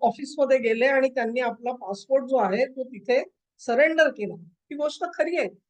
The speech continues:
परंतु अशा प्रकारे त्यांनी पुढे मखलाशी अशी केली की ते किरकोळ स्वरूपाचे, अ, काहीतरी खटले होते, मामले होते आणि म्हणून मी ती माहिती दिलेली नव्हती असं वडेट्टीवारांनी विधान केलेलं तुम्हाला आठवत असेल त्यावेळेला.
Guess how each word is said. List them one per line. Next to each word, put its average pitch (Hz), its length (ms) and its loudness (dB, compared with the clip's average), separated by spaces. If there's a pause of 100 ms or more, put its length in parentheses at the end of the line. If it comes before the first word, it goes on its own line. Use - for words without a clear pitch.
(140)
परंतु 330 380 -4
अशा 311 300 2
प्रकारे 302 420 -2
त्यांनी 339 240 -10
पुढे 302 300 0
मखलाशी 311 580 -2
अशी 349 240 -2
केली 254 420 -2 (320)
की 330 60 -4
ते 359 160 -4
किरकोळ 349 520 0
स्वरूपाचे, 320 960 2
अ, 233 260 -2
काहीतरी 262 460 -8 (120)
खटले 233 300 0
होते, 254 300 2
मामले 233 400 -2
होते 254 340 0 (360)
आणि 254 120 -2
म्हणून 294 380 0
मी 359 120 0
ती 349 280 -6
माहिती 247 420 -4
दिलेली 262 380 -2
नव्हती 214 580 -2 (1120)
असं 247 180 -4
वडेट्टीवारांनी 240 920 -2
विधान 220 460 2
केलेलं 247 340 2
तुम्हाला 233 320 -4
आठवत 214 400 0
असेल 202 280 0
त्यावेळेला. 175 320 -4